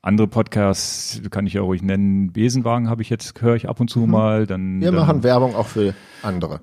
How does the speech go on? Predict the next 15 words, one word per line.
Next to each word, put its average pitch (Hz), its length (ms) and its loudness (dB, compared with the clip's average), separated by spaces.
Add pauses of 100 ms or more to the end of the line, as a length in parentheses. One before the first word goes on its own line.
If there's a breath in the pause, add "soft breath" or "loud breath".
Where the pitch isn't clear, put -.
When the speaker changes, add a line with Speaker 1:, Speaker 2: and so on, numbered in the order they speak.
(120)
Speaker 1:
Genau, 90 440 6
dann, 92 280 0
dann 87 240 0
habe 92 140 -2
ich 90 80 -4
hier 90 240 -2
den, 85 340 0
den 82 420 -4
vom 85 260 -4
Triathlon-Magazin, 104 920 2
den 95 160 0
höre 98 120 4
ich 92 120 -2
manchmal. 92 800 0 (920)
Und - 520 -6